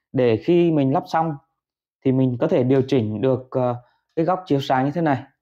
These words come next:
Đấy, nếu như mà mình lắp như thế này thì khi chỉnh ánh sáng thì rất là khó.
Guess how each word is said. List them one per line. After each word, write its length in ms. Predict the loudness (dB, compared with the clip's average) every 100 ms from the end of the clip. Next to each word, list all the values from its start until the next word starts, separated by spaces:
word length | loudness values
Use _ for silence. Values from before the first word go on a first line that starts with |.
| _
Đấy, 260 | -6 -4 -6 -10 _ _ -2
nếu 120 | 2
như 320 | 4 4 4
mà 180 | 2 2
mình 280 | 2 2 0
lắp 200 | 0 -2
như 60 |
thế 120 | -4 -2
này 160 | -4 -6 _ _ -6
thì 200 | -4 -4
khi 400 | 0 4 4 0 _ _ _
chỉnh 240 | -6 -4 -2
ánh 120 | -4
sáng 260 | -2 -2 -4
thì 80 | -4
rất 240 | -2 0
là 100 | -2
khó. 540 | -2 -4 -2 0 -4